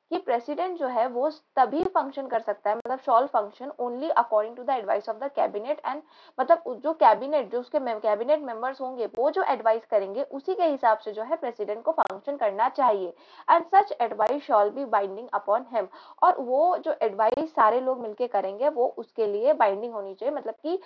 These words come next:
अ, उसको उन्हीं limitation में रहना चाहिए। ठीक है, अपनी मनमर्जी नहीं करनी चाहिए, basically उसको सारे ही cabinet members की सुननी चाहिए। ऐसा कहाँ लिखा है?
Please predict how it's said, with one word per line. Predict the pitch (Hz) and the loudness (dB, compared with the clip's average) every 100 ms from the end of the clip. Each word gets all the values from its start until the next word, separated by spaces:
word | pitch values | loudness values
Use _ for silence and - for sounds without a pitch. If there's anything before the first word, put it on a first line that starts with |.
| - - - 240 | -12 -20 -2 0
अ, | - | 2
उसको | 277 269 - 381 | -2 -6 2 4
उन्हीं | 381 294 254 277 370 | 4 0 -4 -2 0
limitation | 294 254 226 226 247 | 0 0 -2 -2 -2
में | 262 277 | -2 -2
रहना | 226 214 269 | -2 -2 -4
चाहिए। | 226 180 180 175 - | -4 -4 -4 -8 -10
ठीक | 254 | -4
है, | 330 | 2
अपनी | 254 - 349 | 2 0 -4
मनमर्जी | 277 240 233 220 285 | -4 -2 -4 -2 -4
नहीं | 294 269 | -4 -4
करनी | 220 196 196 | -6 -8 -14
चाहिए, | 233 311 | -6 -6
basically | 285 - 208 233 262 254 349 | -6 -8 -4 -4 -4 -8 -6
उसको | - - 330 | -8 -4 -2
सारे | 359 269 208 269 | 0 0 0 -2
ही | 330 | -4
cabinet | 370 220 226 233 226 | 0 0 0 -6 -10
members | 190 185 185 196 | -14 -10 -8 -8
की | - | -8
सुननी | 349 240 202 185 | -8 -6 -6 -8
चाहिए। | 170 156 - - - - | -8 -10 -12 -18 -20 4
ऐसा | 254 262 330 | 6 6 6
कहाँ | 339 294 339 | 2 4 2
लिखा | 330 330 | 0 -2
है? | 339 339 | 0 0